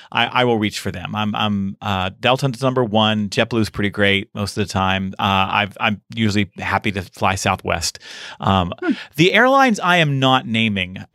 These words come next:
Speaker 1: I'm probably not naming them because I've had terrible experiences, but not, not, not one, right? Things happen when you travel, of course.
Speaker 2: Right.
Speaker 1: But every time, like, patterns of lateness and mechanical issues and just lower experiences around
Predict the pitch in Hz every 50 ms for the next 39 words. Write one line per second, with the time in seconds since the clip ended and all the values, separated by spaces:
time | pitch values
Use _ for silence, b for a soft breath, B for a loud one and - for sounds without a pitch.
0 | - - - 117 117 113 107 - - 147 147 147 147 131 123 120 113 110 107 110
1 | 117 117 107 104 104 98 98 95 92 95 - 104 87 95 92 92 98 95 95 -
2 | - - 98 - - 120 117 117 117 110 104 90 98 90 90 85 87 95 101 -
3 | - - - 98 92 92 90 - 101 90 B B B B B - 135 127 123 -
4 | 151 139 156 - - 208 233 262 262 - _ 202 160 170 - - 208 208 196 156
5 | 135 139 160 170 156 135 127 131 - - 214 214 175 180 185 180 175 - 175 160
6 | 143 143 139 - - 127 113 113 107 107 110 101 - 110 - - - 92 85 110
7 | - - - 202 - 165 - - - _ _ - 123 117 - - _ _ _ _
8 | _ _ _ _ _ - 131 123 123 120 110 104 110 117 113 110 107 104 101 107
9 | _ _ - - - 92 90 82 76 65 - - 90 101 101 - _ - - -
10 | - - 117 117 117 117 113 101 95 87 87 - - - - - 107 98 92 87
11 | 85 85 82 - b b b b b - 165 151 156 147 139 127 - - 107 107
12 | 98 - - 110 107 107 117 - - - - 185 170 160 151 143 135 120 - 113
13 | - - 117 113 104 110 110 110 104 131 120 117 - 110 101 104 117 131 139 143
14 | 151 170 170 170 156 143 131 113 - - - 127 117 113 110 - 110 98 104 98
15 | 101 101 95 95 95